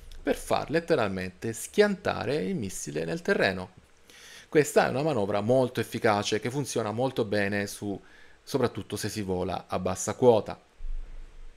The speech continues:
e soprattutto se si lavora molto con l'anticipo, cioè quando il missile ha il motore acceso e sta cercando di accelerare il più possibile nel tratto di velocità maggiore che può raggiungere.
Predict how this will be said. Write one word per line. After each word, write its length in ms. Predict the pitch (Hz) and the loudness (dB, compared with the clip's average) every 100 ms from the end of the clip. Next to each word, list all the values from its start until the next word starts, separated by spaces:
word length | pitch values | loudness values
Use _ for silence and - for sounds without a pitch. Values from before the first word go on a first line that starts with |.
| - - - - - - - | -18 -20 -18 -20 -20 -20 -16
e 60 | - | -2
soprattutto 580 | - 202 151 - 117 123 | 2 4 2 0 -4 -4
se 140 | - | -4
si 100 | 107 | 0
lavora 400 | 113 98 98 95 | 2 2 2 0
molto 600 | 98 101 95 - 98 95 | 0 0 -2 -4 -4 -4
con 140 | - 98 | -2 -2
l'anticipo, 600 | 95 - 120 - 107 92 | -2 -2 -2 -2 -4 -4
cioè 300 | - - - | 0 0 2
quando 320 | 120 117 117 | 0 0 0
il 80 | 117 | 0
missile 580 | 104 101 - 104 104 - | -2 -4 -4 0 0 0
ha 180 | 101 | -2
il 60 | 95 | -2
motore 320 | 98 95 98 | -4 -2 0
acceso 720 | 98 - - 92 92 101 107 | 0 -2 0 0 0 0 0
e 160 | - 104 | 0 -4
sta 220 | - 92 | -4 -6
cercando 420 | - 113 - 98 | -6 -6 -4 -4
di 80 | 95 | -4
accelerare 520 | 98 - 110 98 92 | -6 -4 -2 -2 -2
il 80 | 92 | -4
più 100 | - 90 | -4 -8
possibile 640 | 98 92 - 113 92 92 92 - - - | -10 -8 -6 -6 -4 -6 -8 -14 -18 -10
nel 180 | - 117 | -4 -2
tratto 520 | - 107 - - - - - | 4 4 2 -4 -4 -6 -12
di 240 | 113 120 - | -4 -4 -4
velocità 500 | 98 117 127 - 95 | 2 4 4 0 -2
maggiore 680 | 98 95 107 95 92 90 - | -2 -4 0 2 2 0 -6
che 120 | - | -10
può 180 | 87 87 | -6 -6
raggiungere. 680 | 85 82 - 85 82 82 | -4 -2 -2 -2 -4 -8